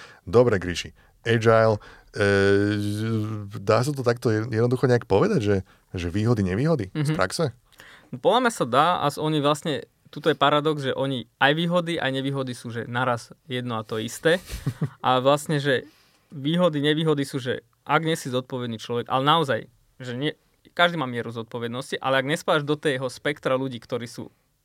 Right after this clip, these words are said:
Speaker 2: extra zodpovednejší v bežnom živote, tak budeš z toho frustrovaný, lebo v podstate, e, jednoducho tam sa vyžaduje, že zodpovednosť, hej,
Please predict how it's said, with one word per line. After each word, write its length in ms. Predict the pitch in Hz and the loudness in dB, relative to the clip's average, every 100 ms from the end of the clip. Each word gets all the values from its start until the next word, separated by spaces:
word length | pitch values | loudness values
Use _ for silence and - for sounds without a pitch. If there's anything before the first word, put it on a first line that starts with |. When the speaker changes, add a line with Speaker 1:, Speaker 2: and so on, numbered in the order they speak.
| _ | _
Speaker 2:
extra 440 | 139 143 - 135 120 | -6 -6 -6 -4 -2
zodpovednejší 840 | 110 - 120 117 117 113 - 139 185 _ | -4 -6 -4 -4 -4 -8 -8 -12 -12 _
v 120 | 135 | -8
bežnom 420 | 123 120 131 110 | -6 -6 -6 -8
živote, 480 | 117 104 110 165 180 - - _ | -10 -12 -8 -4 -6 -8 -20 _
tak 180 | - 123 | -6 -4
budeš 320 | 127 131 113 | -4 -6 -8
z 60 | - | -8
toho 140 | 113 | -8
frustrovaný, 680 | 107 120 120 - 131 113 104 | -10 -14 -14 -6 -4 -4 -6
lebo 220 | 101 117 | -6 -6
v 80 | 123 | -6
podstate, 360 | 127 - 120 143 135 - - _ - | -8 -8 -4 -2 -4 -6 -20 _ -10
e, 140 | 127 127 131 123 - _ - _ _ | -4 0 0 -2 -8 _ -20 _ _
jednoducho 580 | 165 135 143 135 143 147 | -14 -10 -8 -6 -6 -6
tam 180 | 139 139 | -4 -4
sa 140 | 143 | -4
vyžaduje, 560 | 131 127 135 123 113 113 | -6 -4 -2 -2 -4 -8
že 120 | 123 | -12
zodpovednosť, 800 | 117 113 - 110 95 120 - - | -12 -12 -12 -12 -14 -16 -20 -18
hej, 160 | 131 117 | -12 -10